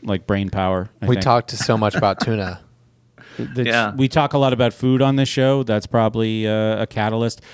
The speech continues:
Speaker 1: Hey, we're wrapping up in the next few minutes. If anybody in the chat has anything they wanna contribute or they want entered into the fucking record here,
Speaker 2: Yeah, let's do
Speaker 1: fire
Speaker 2: some chat.
Speaker 1: away.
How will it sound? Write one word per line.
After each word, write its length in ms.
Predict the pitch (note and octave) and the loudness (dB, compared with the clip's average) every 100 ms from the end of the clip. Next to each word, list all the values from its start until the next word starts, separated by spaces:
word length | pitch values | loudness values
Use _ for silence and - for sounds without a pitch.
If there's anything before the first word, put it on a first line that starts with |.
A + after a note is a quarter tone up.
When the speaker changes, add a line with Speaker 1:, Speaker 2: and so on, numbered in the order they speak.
| - | -6
Speaker 1:
Hey, 200 | F#3+ G3 | 0 0
we're 160 | D#3 F3 | 2 2
wrapping 340 | G3+ A3 G3 | 2 2 2
up 120 | F#3 E3+ | 2 2
in 40 | |
the 60 | D3+ | 2
next 200 | D3 - | 2 0
few 140 | D3+ | 0
minutes. 280 | C#3 C#3 A#2+ | 4 2 2
If 60 | A#2+ | 0
anybody 340 | C3+ C3 C3 | 2 2 2
in 80 | A#2+ | 2
the 80 | A2+ | 0
chat 300 | - A#2+ A2+ | 2 2 2
has 180 | A2 G#2 | 0 -2
anything 340 | G#2+ F2+ G#2+ | -4 -4 -2
they 100 | G#2+ | 0
wanna 240 | G2+ G#2 F#2+ | 0 -2 -2
contribute 640 | G2+ - B2+ A2+ A2+ - | -4 0 2 6 4 2
or 60 | F#2+ | -2
they 140 | G#2+ | 0
want 340 | G#2+ G#2+ G2+ - - - - | 2 2 0 -4 -16 -12 -2
entered 360 | D4+ - D4 | 0 2 2
into 220 | C4+ C4+ | 2 2
the 100 | G3+ | 0
fucking 440 | - B3+ A#3+ G3+ D#3 | 0 -2 2 2 4
record 400 | D#3+ A3+ G#3+ B2 | 2 2 0 0
here, 360 | B2 G2+ F2 D#2+ | -2 -2 -4 -2
Speaker 2:
Yeah, 140 | B2+ | 0
let's 160 | G#2+ G#2+ | 0 -4
do 100 | - | -2
Speaker 1:
fire 240 | E3 A3+ B3 | 0 2 2
Speaker 2:
some 100 | F#3+ | 2
chat. 80 | C#3+ | 2
Speaker 1:
away. 400 | D#3+ G#3 A#2+ | 2 2 2